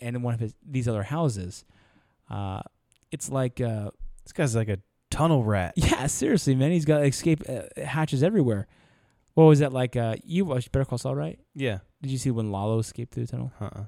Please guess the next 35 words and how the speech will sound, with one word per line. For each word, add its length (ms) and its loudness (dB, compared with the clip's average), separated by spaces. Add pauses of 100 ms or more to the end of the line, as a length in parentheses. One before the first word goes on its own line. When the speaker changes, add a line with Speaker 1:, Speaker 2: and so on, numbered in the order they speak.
(160)
Speaker 1:
Oh, 140 -12
well. 260 -10 (240)
Lalo 380 -4
has 240 -10
a, 120 -12
you, 140 -10 (160)
you 60 -6
see, 120 -10
you 300 -4
know 60 2
who 60 -2
Lalo 280 -6
is, 100 -8
right? 300 -10 (120)
Speaker 2:
Yeah, 460 -2
I, 120 -2
Speaker 1:
He's 100 4
one 120 6
of 40 4
the 60 4
Speaker 2:
I've 100 4
only 140 4
Speaker 1:
cartel 160 8
Speaker 2:
seen, 100 6
I've 80 6
only 120 6
Speaker 1:
guys. 100 4
Speaker 2:
seen 100 2
the 60 -2
first, 420 -6
first 320 -8 (100)
few 220 -6
of 120 -8
'em. 200 -8 (260)
Speaker 1:
Anyway, 380 0